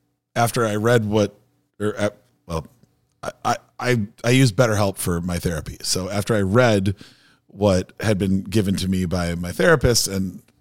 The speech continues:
and detachment was one of the words that she used, I l-, just Googled it, and I was like, "Okay."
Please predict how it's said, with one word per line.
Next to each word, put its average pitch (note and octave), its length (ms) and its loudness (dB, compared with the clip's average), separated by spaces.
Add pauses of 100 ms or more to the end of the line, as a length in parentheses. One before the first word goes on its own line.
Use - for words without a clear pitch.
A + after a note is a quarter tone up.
(160)
and F2+ 140 -2
detachment B2 580 -2
was G2+ 160 -2
one G2+ 120 -2
of F#2 40 -6
the F2+ 80 -8
words B2 300 0
that G#2 100 -10
she - 160 -2
used, F#2 420 -4 (640)
I G#2+ 420 2
l-, G2 520 -2 (140)
just G#2 320 -2
Googled C#3+ 360 4
it, D#2 200 -8
and G2+ 100 -2
I G2+ 60 2
was G2+ 160 -2
like, F#2 120 -8
"Okay." A#2+ 420 -2